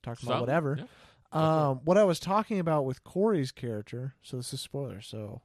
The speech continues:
Speaker 1: if you haven't watched it, you can keep listening, I don't care. Um,
Speaker 2: <laughs>
Speaker 1: I don't like that he became this, I think they should have gone two ways. He be, like, they as a couple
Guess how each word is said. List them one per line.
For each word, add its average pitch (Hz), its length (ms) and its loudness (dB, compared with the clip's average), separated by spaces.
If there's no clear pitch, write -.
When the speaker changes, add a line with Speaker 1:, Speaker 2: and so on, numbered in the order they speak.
Speaker 1:
if - 60 -12
you 131 40 -4
haven't 135 160 -4
watched 127 240 -6
it, - 120 -12
you 131 120 -12
can 123 120 -12
keep - 180 -12
listening, - 280 -16
I - 40 -16
don't - 180 -20
care. - 180 -14
Um, 165 580 2
Speaker 2:
<laughs> 320 100 -14
Speaker 1:
I 202 120 4
don't 262 220 6
like 262 200 4
that 233 120 2
he 220 120 2
became 214 380 -2
this, 202 400 -2
I 170 100 0
think 208 180 0
they 214 100 0
should 202 160 2
have 185 100 0
gone 190 200 2
two 196 160 0
ways. 175 420 0
He 190 240 -4
be, 208 340 -4
like, 151 260 0
they 160 340 4
as 185 120 2
a 165 80 -2
couple 233 500 -2